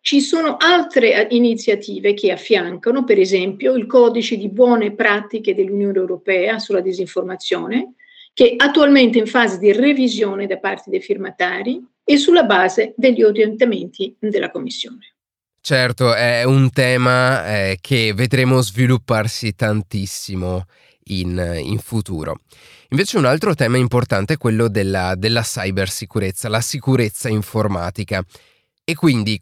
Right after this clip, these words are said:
Speaker 2: quanto è cruciale adottare una strategia comune anche nell'ambito degli attacchi informatici, in un periodo storico in cui questi attacchi stanno aumentando, eh, sempre più, addirittura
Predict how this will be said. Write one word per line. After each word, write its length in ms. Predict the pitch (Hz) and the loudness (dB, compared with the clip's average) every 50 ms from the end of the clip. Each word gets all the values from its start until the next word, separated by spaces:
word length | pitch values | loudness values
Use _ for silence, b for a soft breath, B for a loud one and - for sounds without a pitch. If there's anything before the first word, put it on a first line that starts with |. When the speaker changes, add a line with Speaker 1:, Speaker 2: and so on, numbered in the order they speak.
| _ _ | _ _
Speaker 2:
quanto 420 | _ - 170 226 247 262 - - | _ 0 0 2 2 2 0 0
è 100 | 151 131 | 0 -2
cruciale 760 | - - 131 127 120 - - 156 113 90 85 85 90 82 - - | 0 0 0 0 0 0 0 -2 0 0 -2 -2 -4 -6 -8 -8
adottare 640 | - 104 104 120 123 - - 160 151 156 151 - _ | -8 -6 -4 -4 -2 0 0 2 2 2 0 -2 _
una 200 | - 127 127 123 | -2 0 0 0
strategia 760 | 117 - - - 123 117 - 120 113 104 127 151 147 135 - | -2 -4 -6 -4 -4 -4 -2 -2 -4 0 0 0 0 0 -2
comune 800 | _ - - 123 107 104 120 156 185 190 156 110 90 85 90 - _ _ _ | _ -4 -2 -2 0 2 4 4 4 4 4 2 0 -2 -6 -10 _ _ _
anche 320 | - 113 131 127 - 143 | -6 -4 -4 -2 0 0
nell'ambito 640 | 120 110 107 110 113 113 110 123 110 - 131 117 110 b b b b b b | 0 0 0 0 0 0 -2 -2 -2 0 0 -2 -2 b b b b b b
degli 240 | - 113 117 110 107 | -4 -2 -2 0 -2
attacchi 320 | 110 - - 123 - - | -4 -4 -4 -4 -2 -2
informatici, 800 | 110 104 - 107 98 92 95 92 104 113 - 185 - - 226 226 b b b b b b b b b b | -2 -2 -2 -4 -4 -2 -2 -2 -2 -2 -4 -4 -4 -4 -6 -8 b b b b b b b b b b
in 100 | - 190 | 0 0
un 80 | 196 180 | 2 2
periodo 360 | 165 190 175 190 196 190 170 | 2 0 0 2 2 0 0
storico 720 | - - - 139 127 139 151 151 - - 160 156 156 151 - | -2 -2 0 2 2 2 2 0 0 2 2 4 4 2 2
in 160 | 117 131 123 | 0 0 -2
cui 380 | - - 147 151 147 143 139 - | 0 0 2 2 2 2 0 -2
questi 340 | - - 156 151 - - 143 | -2 -2 -2 -2 -2 -6 -10
attacchi 420 | 139 - - 139 - - - 107 | -6 -2 -2 -2 -2 -2 -4 -6
stanno 600 | 98 - - 139 131 135 131 117 107 95 87 90 _ _ _ _ _ _ - | -6 -6 -4 0 0 0 2 2 0 -2 -2 -6 _ _ _ _ _ _ -4
aumentando, 960 | 107 107 104 104 104 104 - - 135 131 131 127 110 110 101 95 92 90 - | -2 -2 0 0 -2 -2 -2 0 0 2 2 2 2 2 2 2 0 -2 -2
eh, 120 | - 95 95 | -4 -6 -8
sempre 420 | - - 123 107 104 98 151 185 | -8 -8 -6 -6 -4 -2 -2 -2
più, 280 | - 123 117 131 143 147 | -2 0 0 2 2 2
addirittura 720 | 135 120 113 117 117 117 117 - - 143 131 110 101 | 2 2 2 0 0 -2 -2 -2 0 0 2 2 0